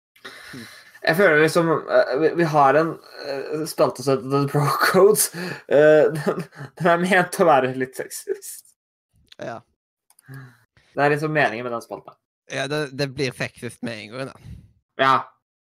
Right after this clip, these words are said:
Speaker 1: Bare,
Speaker 2: Og da
Speaker 1: jeg mener, hvis du har hørt Bare synger i jinglen, så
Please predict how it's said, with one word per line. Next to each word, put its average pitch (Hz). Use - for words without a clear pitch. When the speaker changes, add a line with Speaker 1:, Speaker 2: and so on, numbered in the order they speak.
Speaker 1:
Bare, 139
Speaker 2:
Og 139
da 120
Speaker 1:
jeg 135
mener, 139
hvis 143
du 151
har 143
hørt 131
Bare 127
synger 110
i 110
jinglen, 110
så 131